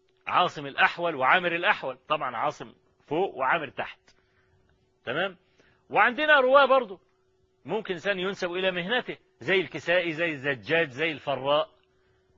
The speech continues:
وقد ينسب المرء إلى مهنة مثلًا رديئة ولا حاجة. القصد من هذا كله إيه؟ التعريف،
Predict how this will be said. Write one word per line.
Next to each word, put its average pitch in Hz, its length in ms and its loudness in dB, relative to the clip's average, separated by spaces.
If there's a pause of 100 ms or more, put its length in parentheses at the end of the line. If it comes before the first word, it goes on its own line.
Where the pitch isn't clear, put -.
(140)
وقد 156 280 -2
ينسب 202 320 -4
المرء 175 320 -2
إلى 170 180 -2
مهنة 170 300 -6
مثلًا 151 440 -6
رديئة 147 260 -4
ولا 143 200 -4
حاجة. 165 300 -2 (140)
القصد 175 420 -4
من 160 60 -12
هذا 170 200 -6
كله 143 280 -10
إيه؟ 131 140 -8 (840)
التعريف، 214 640 -4